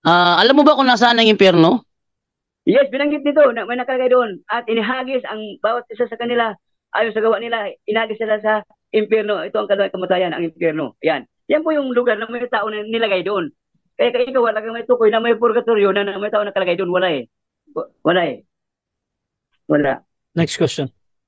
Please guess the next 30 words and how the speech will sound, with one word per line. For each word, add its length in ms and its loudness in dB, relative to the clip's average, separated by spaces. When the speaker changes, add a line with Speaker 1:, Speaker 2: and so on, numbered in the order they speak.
Speaker 2:
Hmm. 200 -2
Speaker 1:
Nung 200 8
namatay 520 6
yung 120 6
mga 240 6
pasaway 440 6
sa 100 4
panahon 340 6
ni 100 6
Noe, 240 8
saan 220 4
sila 180 4
dinala? 460 4
Speaker 2:
Ayun, 380 -4
yung 240 -6
nakalagay 320 2
doon, 160 -4
nakabilanggo 500 -2
sila. 300 -4
Yun 160 -4
yung 160 -4
pinuntahan 400 0
ni 80 -10
Kristo, 360 -6
pinangaralan. 640 -2
Nakabilanggo 540 -2
sila 160 -4
doon. 440 -6
Yan, 300 -6
nakabilanggo. 640 -2